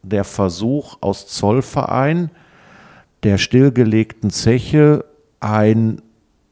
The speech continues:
Denkmal der Industriekultur und dann schließlich auch, äh, Welterbe zu machen.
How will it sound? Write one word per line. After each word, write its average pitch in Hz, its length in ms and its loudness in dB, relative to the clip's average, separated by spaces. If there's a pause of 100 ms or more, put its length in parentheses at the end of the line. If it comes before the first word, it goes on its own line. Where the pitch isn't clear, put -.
(400)
Denkmal 117 720 -2
der 113 140 2
Industriekultur 131 1200 0
und 117 200 0
dann 107 160 0
schließlich 107 680 -4
auch, 92 340 -2
äh, 90 220 0
Welterbe 90 920 0
zu - 200 -8
machen. 110 480 -4